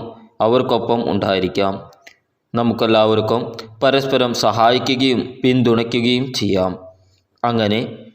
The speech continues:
നമ്മൾ പറയുന്നതും ചെയ്യുന്നതുമായ എല്ലാ കാര്യങ്ങളിലും നമ്മുടെ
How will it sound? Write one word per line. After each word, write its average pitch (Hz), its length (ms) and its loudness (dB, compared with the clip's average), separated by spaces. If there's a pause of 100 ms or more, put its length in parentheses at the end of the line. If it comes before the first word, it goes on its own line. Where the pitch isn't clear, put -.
(100)
നമ്മൾ 143 280 2 (100)
പറയുന്നതും 135 560 2 (100)
ചെയ്യുന്നതുമായ 127 840 2 (300)
എല്ലാ 104 260 0 (140)
കാര്യങ്ങളിലും 120 680 2 (480)
നമ്മുടെ 110 380 2